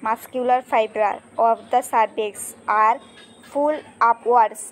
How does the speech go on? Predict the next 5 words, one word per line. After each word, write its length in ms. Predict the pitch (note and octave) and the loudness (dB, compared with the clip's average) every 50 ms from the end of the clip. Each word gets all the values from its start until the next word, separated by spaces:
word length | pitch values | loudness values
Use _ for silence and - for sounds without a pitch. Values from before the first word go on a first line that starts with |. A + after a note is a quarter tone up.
| - - | -6 -2
and 380 | A#3 A3+ A3+ A3+ A#3+ A#3 A3+ | 0 2 2 0 -2 -4 -4
merge 540 | A3 A3 G#3 G#3+ G#3+ G#3 G#3+ - - - - - - - | -2 0 0 2 0 0 -2 -8 -20 -20 -20 -20 -14 -10
with 260 | - A3+ A#3 A#3+ A3 - - | -6 -4 -4 -6 -6 -2 0
the 100 | B3+ C4 | 0 0
fibers 640 | B3+ - B3+ A3+ G#3+ G3+ G#3 G#3 G3 G3 - - | 2 2 0 0 0 0 0 0 0 0 -4 -14